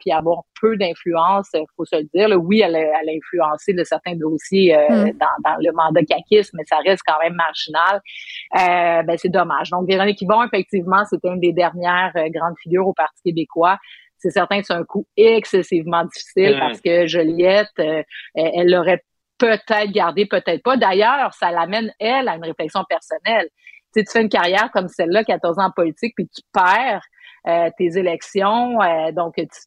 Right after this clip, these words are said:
Speaker 1: termines ça un peu en queue
Speaker 2: Mm.
Speaker 1: de poisson. Donc là, elle part un peu dans l'honneur, euh, d'avoir, euh, de pouvoir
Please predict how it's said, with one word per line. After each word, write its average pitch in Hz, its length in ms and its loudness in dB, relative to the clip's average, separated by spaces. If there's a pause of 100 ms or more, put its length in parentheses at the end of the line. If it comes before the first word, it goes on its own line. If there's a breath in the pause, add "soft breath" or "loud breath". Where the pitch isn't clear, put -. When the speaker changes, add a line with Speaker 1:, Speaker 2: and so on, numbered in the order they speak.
Speaker 1:
termines 185 380 -2
ça 220 160 0
un 214 60 0
peu 208 120 -2
en 196 120 2
queue 233 140 2
Speaker 2:
Mm. - 40 2
Speaker 1:
de 214 40 -4
poisson. 214 520 -2
Donc 175 200 -2
là, 226 180 4
elle 170 160 2
part 196 340 4
un 160 160 -6
peu 202 140 0
dans 170 180 -2
l'honneur, 165 640 0 (420 soft breath)
euh, 165 160 2
d'avoir, 165 540 0
euh, 151 80 -4
de 156 80 -4
pouvoir 185 240 0